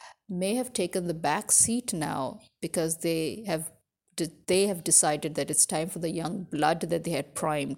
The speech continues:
to come. On one side, you have Bilawal, and on the other side, you have Maryam Nawaz, who, by the way, they had to train for years because she had no ability to even speak. And this is how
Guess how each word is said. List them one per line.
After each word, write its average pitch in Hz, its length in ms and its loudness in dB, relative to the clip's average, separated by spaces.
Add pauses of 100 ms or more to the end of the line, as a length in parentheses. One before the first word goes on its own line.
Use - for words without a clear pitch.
to 196 80 -6
come. 139 340 -4 (320)
On 165 160 -2
one 165 180 0
side, 175 280 2
you 170 80 2
have 156 120 -2
Bilawal, 156 480 0
and 214 100 -2
on 160 100 -4
the 151 100 -2
other 143 120 -2
side, 156 340 0
you 165 80 -6
have 170 240 -10
Maryam 151 420 -4
Nawaz, - 500 -6 (340)
who, 233 380 2 (100)
by 139 260 4
the 160 100 -2
way, 156 200 0
they 156 120 0
had 165 240 -4
to 170 100 -2
train 160 840 2 (220)
for - 180 0
years 165 680 4
because 175 280 -2
she - 220 0
had 160 280 0
no 165 180 0
ability 156 440 -2
to 139 100 -4
even 143 180 -4
speak. - 680 0 (1800)
And 185 600 -2 (180)
this 240 560 4 (120)
is 190 320 6
how - 800 -2